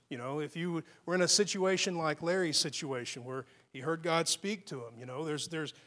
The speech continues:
an element of his life that has been activated to the kingdom of God where he, he realizes, "This is something I need to pay attention to."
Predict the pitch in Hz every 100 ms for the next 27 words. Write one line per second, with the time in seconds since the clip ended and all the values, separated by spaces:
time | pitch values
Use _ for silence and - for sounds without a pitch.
0 | - _ 160 156 175 214 208 196 170 170
1 | 147 156 220 170 165 135 147 135 151 143
2 | 175 - 175 185 180 160 147 143 180 175
3 | 160 143 156 190 170 151 143 156 165 -
4 | 160 156 139 127 208 180 135 139 147 131
5 | 120 185 - 214 - 151 - 165 139 135
6 | 131 131 151 151 196 226 - 120 -